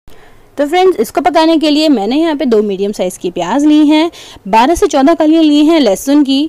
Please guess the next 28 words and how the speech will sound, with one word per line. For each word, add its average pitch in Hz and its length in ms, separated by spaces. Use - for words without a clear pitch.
दो 294 160
हरी 320 200
मिर्चियाँ 285 460
और 220 100
एक 269 180
टुकड़ा 247 280
मैंने 190 240
अदरक 196 360
का 180 120
लिया 185 260
है। 190 280
तो 202 80
इन 214 100
सबको 262 240
मैं 302 180
blend 302 260
कर 330 100
लूँगी 320 400
blender 220 380
में 277 160
थोड़ा - 160
सा - 140
पानी 196 260
मिला 226 280
के। 269 200
Meanwhile 339 380
मैं 285 160
यहाँ 311 280